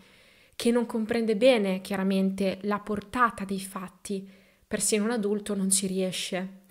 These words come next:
Lui le ha dedicato una poesia e con questa io voglio concludere. "Lei era la più bella del quartiere,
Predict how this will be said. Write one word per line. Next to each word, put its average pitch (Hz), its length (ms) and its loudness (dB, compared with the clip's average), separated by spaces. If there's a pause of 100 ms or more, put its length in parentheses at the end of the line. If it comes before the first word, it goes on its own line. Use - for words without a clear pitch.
(140)
Lui 294 200 4
le 294 80 6
ha 269 40 4
dedicato 220 600 0
una 208 100 0
poesia 196 880 0
e 214 140 -4
con 240 200 -4
questa 269 300 2
io 220 160 0
voglio 202 240 0
concludere. 190 800 -6
"Lei 254 220 8
era 277 120 6
la 214 100 2
più 202 120 -6
bella 202 220 2
del 196 160 -2
quartiere, 185 680 -6